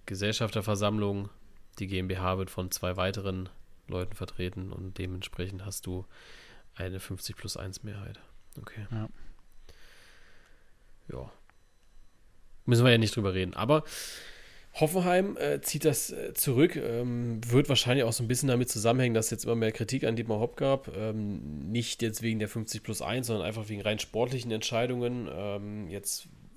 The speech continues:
Speaker 1: ja, anfangs war es jetzt wohl, ähm, man hatte gesehen gehabt, Kenan Kotschak sollte wohl Trainer werden. Das hatte Hopp,
Speaker 2: Ja.
Speaker 1: äh, blockiert. Ich würd sagen,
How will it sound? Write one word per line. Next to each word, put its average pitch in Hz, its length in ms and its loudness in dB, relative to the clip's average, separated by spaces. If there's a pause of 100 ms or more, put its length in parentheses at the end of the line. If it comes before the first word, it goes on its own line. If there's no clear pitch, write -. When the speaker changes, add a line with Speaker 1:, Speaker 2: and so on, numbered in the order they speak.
(760)
Speaker 1:
ja, - 100 -10 (140)
anfangs 113 500 -2
war 107 120 2
es 107 80 -4
jetzt 107 180 -6
wohl, 110 480 0
ähm, 92 320 -6
man 101 100 -6
hatte 104 180 -4
gesehen 104 300 -2
gehabt, 104 240 -2 (580)
Kenan 104 300 -2
Kotschak 131 400 0
sollte 123 300 2
wohl 123 100 0
Trainer 120 380 0
werden. 127 440 2
Das - 200 -10
hatte 107 460 -2
Hopp, 117 180 2 (200)
Speaker 2:
Ja. 95 360 -2
Speaker 1:
äh, 104 60 0 (1300)
blockiert. 117 840 2
Ich 123 240 0
würd 135 200 6
sagen, 113 500 4